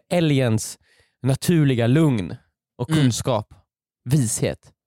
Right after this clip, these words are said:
Speaker 2: Men fuckboyens, vet du det?
Speaker 1: Ja,
Speaker 2: Alltså,
Speaker 1: ja.
Speaker 2: ghosting, eh.
Speaker 1: Teknik.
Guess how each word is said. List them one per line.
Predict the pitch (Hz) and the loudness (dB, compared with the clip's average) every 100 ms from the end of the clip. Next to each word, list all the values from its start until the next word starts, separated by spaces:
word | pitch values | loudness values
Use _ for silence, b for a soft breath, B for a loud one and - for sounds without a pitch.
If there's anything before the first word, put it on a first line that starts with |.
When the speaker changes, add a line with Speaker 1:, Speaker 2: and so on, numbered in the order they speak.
| _ _ _ _ _ _ - | _ _ _ _ _ _ -6
Speaker 2:
Men | 135 127 | -4 -2
fuckboyens, | 147 - 123 113 98 85 - 107 | -6 -6 -4 -2 -4 -8 -12 -10
vet | 101 | -8
du | - | -6
det? | 95 82 80 113 _ _ _ _ - - _ _ _ _ | -6 -4 -6 -10 _ _ _ _ -20 -20 _ _ _ _
Speaker 1:
Ja, | 123 101 - | -4 -2 -4
Speaker 2:
Alltså, | 113 110 | -4 -2
Speaker 1:
ja. | 117 98 71 69 | -2 -2 -6 -10
Speaker 2:
ghosting, | 73 131 147 131 - - 113 107 | -16 -6 -2 -2 -4 -6 -6 -4
eh. | 101 110 _ 135 | -6 -10 _ -4
Speaker 1:
Teknik. | 120 123 110 | -2 -2 -4